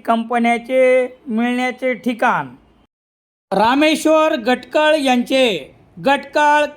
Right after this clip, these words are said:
करिअर अकॅडमी, स्पर्धा परीक्षा मार्गदर्शन केंद्र,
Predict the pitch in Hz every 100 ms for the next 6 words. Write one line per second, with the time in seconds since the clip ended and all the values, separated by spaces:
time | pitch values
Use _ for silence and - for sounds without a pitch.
0 | - 262 269 277 285 285 240 254 254 233
1 | 254 262 175 147 _ _ - - 277 269
2 | 294 320 320 277 208 285 285 285 254 247
3 | 262 247 254 240 262 247 262 262 277